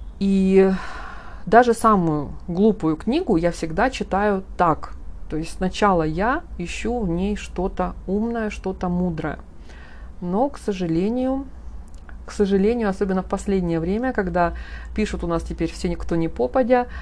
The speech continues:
да, качество книг, э, заметно ухудшилось. Так, в общем-то, и построена вся эта книга. Вернемся к книге, да. Э, каждая глава описывает аркан. Э, очень мало информации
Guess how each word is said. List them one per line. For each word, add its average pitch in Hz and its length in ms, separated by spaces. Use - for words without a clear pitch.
да, 220 300
качество 214 500
книг, - 420
э, - 520
заметно 185 520
ухудшилось. 165 960
Так, 277 240
в 233 40
общем-то, 202 400
и 190 40
построена 190 520
вся 175 180
эта 175 160
книга. 269 440
Вернемся 220 520
к - 100
книге, 202 320
да. 226 220
Э, 180 180
каждая 185 360
глава 185 300
описывает 170 520
аркан. 285 480
Э, 170 460
очень 196 300
мало 175 260
информации 165 1040